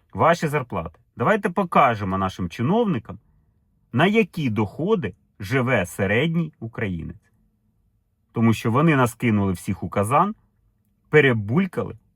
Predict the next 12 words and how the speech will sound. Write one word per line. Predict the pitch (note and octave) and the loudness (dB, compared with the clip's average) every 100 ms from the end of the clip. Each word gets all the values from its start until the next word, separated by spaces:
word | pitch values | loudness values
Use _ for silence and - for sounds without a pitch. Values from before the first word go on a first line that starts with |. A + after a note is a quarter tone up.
| _ _ _ | _ _ _
і | E3 | 0
звітуються, | C3+ D3 A#2+ F3 G#3 C3+ - F#2 | 0 0 0 0 2 0 -2 -6
що | - | 0
нібито | A#2+ F3 D#3+ B2 A#2 | 2 2 0 0 0
у | G#2+ | 2
нас | F#2+ E2+ | 0 -2
не | G#2 | -4
так | A2+ D3 | -2 -4
вже, | G#2 G#2+ - | -2 -6 -6
вже | F#2+ A#2 | -4 -4
й | |
погано. | A#2 G2+ F2 D#2+ | -2 -6 -6 -10